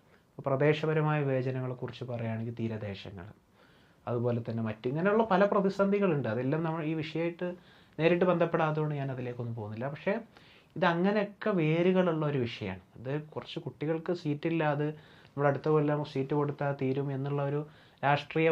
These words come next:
വാഗ്വാദത്തിൽ ഒതുങ്ങുന്നില്ല. ഇത് മൗലികമായിട്ടുള്ള വിഭവ വിതരണത്തിൻ്റെ തിരുവിതാംകൂറും, ആ, തിരുകൊച്ചിയും, ഒന്നുകൂടി എക്സ്റ്റെൻഡ് ചെയ്ത് തിരുകൊച്ചിയും അല്ലാത്ത മലബാറിനെ കേരളത്തിൻ്റെ അകത്തോ പുറത്തോ എന്നുള്ള മൗലിക ചോദ്യം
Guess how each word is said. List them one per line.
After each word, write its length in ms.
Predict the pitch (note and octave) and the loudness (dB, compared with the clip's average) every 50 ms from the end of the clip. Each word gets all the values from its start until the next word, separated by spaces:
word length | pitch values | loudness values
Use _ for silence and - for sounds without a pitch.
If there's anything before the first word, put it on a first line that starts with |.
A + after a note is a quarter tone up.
| D#3 D3+ | 4 4
വാഗ്വാദത്തിൽ 540 | C#3+ C#3 C#3+ C#3 C#3+ C#3 C#3 C#3 C#3 C#3 C#3 B2+ | 2 2 2 2 2 2 2 0 0 0 0 0
ഒതുങ്ങുന്നില്ല. 480 | A#2+ A#2 A#2+ A#2+ B2 A#2+ A2+ G2+ F#2 F#2 - - | 0 0 -2 -2 -2 -2 -4 -4 -6 -8 -10 -12
ഇത് 100 | - B2+ B2+ A#2+ | -10 -8 -6 -4
മൗലികമായിട്ടുള്ള 880 | A#2+ B2 B2+ C#3+ D3 D3+ D#3 D3+ C#3+ C3+ B2+ B2 - B2+ B2 A#2+ B2 C#3+ F3+ - - - - - - - - _ _ - | -2 -2 -2 -2 -2 -2 -2 -4 -4 -4 -6 -8 -10 -10 -10 -8 -8 -10 -10 -12 -16 -20 -20 -20 -20 -20 -20 _ _ -6
വിഭവ 200 | A#2+ A#2 A#2+ A#2+ B2 | -4 -2 -2 -2 -2
വിതരണത്തിൻ്റെ 720 | A#2+ A#2 A#2 A2 A2 A2 A2 G#2+ - - A2+ A2 A2 B2+ E3 - - - - - _ _ _ _ - | -2 -4 -4 -4 -6 -6 -8 -8 -10 -10 -8 -8 -6 -8 -8 -10 -14 -20 -20 -20 _ _ _ _ -10
തിരുവിതാംകൂറും, 880 | A#2+ A#2 A#2 A#2 A#2+ B2+ B2+ C3 C3 C3 C3 C3 C3 C3+ C#3+ D3 D#3+ - - - - _ - A#2+ | -6 -4 -2 -2 0 0 0 -2 -2 0 0 2 2 2 2 0 -2 -4 -10 -16 -20 _ -14 -12
ആ, 20 | B2 A#2+ A#2+ A#2 A#2+ - - | -10 -8 -8 -10 -10 -10 -8
തിരുകൊച്ചിയും, 600 | A#2+ A#2+ A#2+ B2+ A#2+ A#2+ - - C#3 C#3 C#3 - - - - _ _ _ _ _ _ _ _ _ - - B2+ | -6 -6 -4 -6 -6 -8 -8 -6 -6 -4 -6 -6 -10 -14 -20 _ _ _ _ _ _ _ _ _ -14 -10 -8
ഒന്നുകൂടി 240 | B2+ B2+ C3 C#3 C3 | -4 -2 0 0 0
എക്സ്റ്റെൻഡ് 240 | - - - C3+ C3+ | -2 -4 -6 -6 -4
ചെയ്ത് 100 | C3+ C3+ | -4 -2
തിരുകൊച്ചിയും 480 | C3 B2+ C3 B2+ B2+ - - C#3 D3+ D3+ - - A#2 | -2 -2 -2 -2 -4 -4 -8 -8 -8 -8 -8 -8 -8
അല്ലാത്ത 520 | A#2+ B2 C3 C#3+ D#3 E3 E3+ F3 F3 - F3 D#3+ C3+ | -6 -4 -2 0 2 2 2 0 0 -2 -2 -2 -2
മലബാറിനെ 720 | B2 A#2+ B2 B2 C3 C#3 C#3 C#3+ C#3+ C#3+ C#3+ C#3+ D#3 F3 F#3 - - - - - - - _ - | -2 -2 -2 -2 0 0 0 2 2 0 0 -2 -4 -6 -8 -12 -18 -20 -20 -20 -20 -20 _ -4
കേരളത്തിൻ്റെ 640 | - A#2 B2 C3+ D3 D#3 D#3 D#3 D#3 - E3+ E3 D3+ A#2+ | -2 2 4 4 4 4 2 0 -2 -4 -4 -2 -2 -4
അകത്തോ 280 | B2 A#2 A#2+ - C3 C3+ C3+ | -4 -8 -8 -6 -6 -6 -6
പുറത്തോ 340 | B2+ A#2+ A#2 A#2 - B2 A#2+ A#2 A2+ | -6 -6 -8 -8 -8 -8 -8 -6 -6
എന്നുള്ള 320 | A2 A2 A2 A2 A2+ B2 C#3+ C#3+ | -6 -8 -8 -8 -8 -8 -8 -8
മൗലിക 320 | A#2 A2+ A#2 A#2 B2+ C3 C3+ B2+ - B2 | -6 -4 -4 -4 -4 -4 -6 -8 -8 -8
ചോദ്യം 340 | A2 A2+ A2+ A2+ B2 C3+ | -10 -10 -10 -10 -10 -12